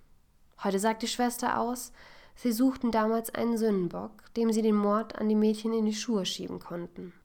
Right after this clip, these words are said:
„Mein Bruder hatte nichts damit zu tun. Er war unschuldig.“ Gut, Angehörige halten ja immer zu den Tätern, könnte man jetzt argumentieren, aber es stimmt schon, dass Entlastungszeugen von der Polizei auch nicht aktiv gesucht wurden,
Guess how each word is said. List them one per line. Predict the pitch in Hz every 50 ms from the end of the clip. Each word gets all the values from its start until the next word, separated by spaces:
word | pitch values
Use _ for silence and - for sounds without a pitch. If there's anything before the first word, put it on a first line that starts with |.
| _ - -
„Mein | - 214 196 196
Bruder | - 190 226 240 220
hatte | 220 220 214 196 202
nichts | 202 208 240 226 - - - - -
damit | 220 208 214 214
zu | - 240
tun. | 220 - - 196 190 190 202 196 - - - - - - - - - -
Er | 208 202
war | 214 -
unschuldig.“ | 220 220 220 - - 196 190 196 - 202 - - - - - _ _ - - _ _ _ _ - - - - - - - - - - - - - - - - - - - _ -
Gut, | 208 - - - - -
Angehörige | - 208 208 202 208 214 220 214 214 208 208 196 196 190
halten | 202 196 196 196
ja | 190 190
immer | - 226 226 226 220
zu | 220 - 208
den | 196 196 196
Tätern, | - - 208 214 214 214 226 226 220 233 226 - - - - -
könnte | - - 233 220 220
man | 220 220 214
jetzt | 214 214 214
argumentieren, | - 214 214 226 220 220 214 214 - - 240 220 214 214 214 214 214 - - - - - - - _ -
aber | 233 220 220 214 214 226 220 -
es | 214 - -
stimmt | - 254 262 285 -
schon, | - - 220 202 202 220 254 294 294 285 -
dass | 226 214 214
Entlastungszeugen | - - 190 196 226 233 - - 220 208 214 - - - 214 202 202 196 214 214
von | 214 - 233 214
der | 208 208
Polizei | 208 - 196 196 196 - - - 202 196 202 220 240 -
auch | - - 208 - -
nicht | 220 233 269 254 - - -
aktiv | 254 262 - - - 269 262 262 -
gesucht | - 247 220 233 247 247 240 - - - -
wurden, | 196 175 175 175 175 180 180 214 269 311 -